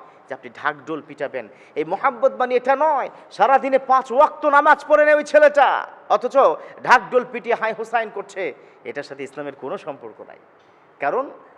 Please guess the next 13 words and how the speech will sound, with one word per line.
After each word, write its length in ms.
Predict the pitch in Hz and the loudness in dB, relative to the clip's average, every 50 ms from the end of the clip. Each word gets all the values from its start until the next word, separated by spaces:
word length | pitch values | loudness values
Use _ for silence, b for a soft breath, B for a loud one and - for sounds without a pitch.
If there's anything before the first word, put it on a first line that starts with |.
| _ - | _ -18
নামাজ 560 | 104 104 117 127 135 156 160 160 147 135 127 | -10 -8 -6 -6 -4 -4 -4 -4 -6 -8 -10
হচ্ছে 220 | 131 131 - 139 | -14 -16 -16 -16
ফরজ 420 | 127 - - - 214 226 165 - 139 | -16 -12 -8 -6 -6 -6 -6 -10 -10
ইবাদত, 360 | 127 131 127 120 107 120 110 - - B B B B B - | -8 -6 -6 -6 -6 -10 -14 -14 -18 B B B B B -14
আর 80 | 110 107 - - | -14 -14 -12 -14
হাসান 300 | 151 147 _ 190 151 127 117 | -16 -12 _ -10 -10 -10 -12
হুসাইনকে 420 | 139 147 - 175 151 139 139 - 131 | -16 -14 -12 -12 -12 -12 -14 -16 -12
ভালোবাসা 440 | 110 120 131 135 127 127 - - 117 - | -12 -10 -10 -10 -12 -12 -14 -18 -18 -14
ফরজ 220 | - 135 127 120 - - 127 143 | -12 -12 -12 -14 -18 -20 -10 -4
নয়। 300 | 208 285 320 294 226 156 120 - - B B B B B B B - | -2 0 0 0 -2 -4 -8 -12 -18 B B B B B B B -4
হাসান 320 | - 208 - - 208 175 | -2 -2 -2 -2 -4 -6
হুসাইনকে 420 | 139 156 151 - 165 143 131 - 127 | -6 -12 -12 -10 -10 -10 -10 -14 -12
ভালোবাসা 600 | - - 202 240 220 165 151 - - 117 98 | -8 -4 -4 -2 -2 -4 -4 -6 -8 -10 -10